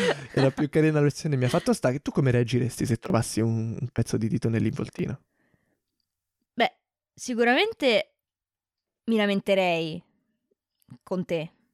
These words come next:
Speaker 1: Mm.
Speaker 2: Poi
Speaker 1: Perché, certo.
Speaker 2: poi lo assaggerei per capire se almeno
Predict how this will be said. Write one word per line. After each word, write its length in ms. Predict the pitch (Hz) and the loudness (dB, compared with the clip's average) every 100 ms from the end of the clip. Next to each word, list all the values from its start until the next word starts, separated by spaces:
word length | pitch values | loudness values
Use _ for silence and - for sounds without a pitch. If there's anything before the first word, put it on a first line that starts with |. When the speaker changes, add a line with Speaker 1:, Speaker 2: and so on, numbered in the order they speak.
| _ _ _ _ _ - | _ _ _ _ _ 0
Speaker 1:
Mm. 120 | 127 113 - _ _ _ _ | 2 0 -6 _ _ _ _
Speaker 2:
Poi 220 | 226 277 | 2 4
Speaker 1:
Perché, 340 | 359 269 202 - _ _ _ | 4 4 2 -6 _ _ _
certo. 480 | - - - - - _ | -12 -8 -8 -10 -20 _
Speaker 2:
poi 340 | - 277 285 - _ _ _ _ _ _ _ _ _ _ _ _ | -2 0 0 -6 _ _ _ _ _ _ _ _ _ _ _ _
lo 80 | 190 | -4
assaggerei 720 | 190 196 185 196 185 170 208 | -2 -4 0 2 4 2 0
per 200 | 202 - | -6 -8
capire 360 | - 185 185 175 | -8 -6 -4 -4
se 120 | 175 | -4
almeno 500 | 170 185 185 170 | -4 -4 -4 -6